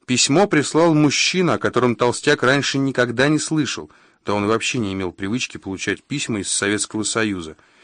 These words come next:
и который просил: первое, фотографию Толстяка,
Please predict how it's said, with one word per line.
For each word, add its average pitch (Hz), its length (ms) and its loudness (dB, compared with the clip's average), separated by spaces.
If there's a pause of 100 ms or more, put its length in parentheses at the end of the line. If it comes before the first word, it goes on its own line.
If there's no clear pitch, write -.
(180)
и 98 80 -8
который 185 400 2
просил: 139 560 0 (840)
первое, 101 420 2
фотографию 147 680 0
Толстяка, 139 680 -4